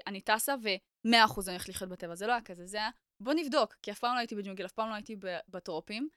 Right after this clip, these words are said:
אני כן אגיד שללכת ולעשות את כל זה, לפני שאת יודעת האם את יכולה בכלל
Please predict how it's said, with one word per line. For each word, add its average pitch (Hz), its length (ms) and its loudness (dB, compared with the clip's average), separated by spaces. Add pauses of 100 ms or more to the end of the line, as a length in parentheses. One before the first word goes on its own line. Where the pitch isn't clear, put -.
(340)
אני 202 120 -6
כן 285 140 0
אגיד 285 200 0
שללכת 202 1000 -2
ולעשות 202 420 -4
את 196 100 -14
כל 247 300 0
זה, 202 300 0 (540)
לפני 220 480 0
שאת 269 240 2
יודעת 202 500 0 (120)
האם 208 220 -4
את 220 100 -8
יכולה 180 420 -2
בכלל 202 420 -4